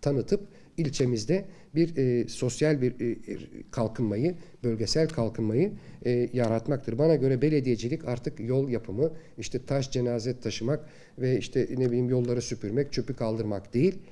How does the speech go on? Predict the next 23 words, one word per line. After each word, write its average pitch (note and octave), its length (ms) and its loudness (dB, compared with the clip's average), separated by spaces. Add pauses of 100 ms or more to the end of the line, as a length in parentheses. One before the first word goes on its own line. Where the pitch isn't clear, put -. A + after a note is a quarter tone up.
(220)
Belediyecilik B2 800 0
bir C#3 160 0
kentin A2 300 -2
sosyal C3 440 -2
yaşamına A#2+ 460 -2
direkt C#3+ 260 4
müdahale F#2+ 340 -4
etmek, D3+ 300 -4
kolaylaştırıcı, G#2+ 800 -2
yönlendirici, G2+ 720 -2
özendirici A#2 680 -2 (500)
rolünü, A#2 380 4 (100)
e, A#2 340 -2
açığa C3 240 0
çıkarmak G2 420 -6
gerekir. F#2+ 300 -2 (320)
Bunu F3 140 6
yaparken D3+ 580 4
de F#3 140 0 (280)
o D#3 140 2
kentin C3+ 400 0
bütün C3 320 2
değerlerini A2 580 2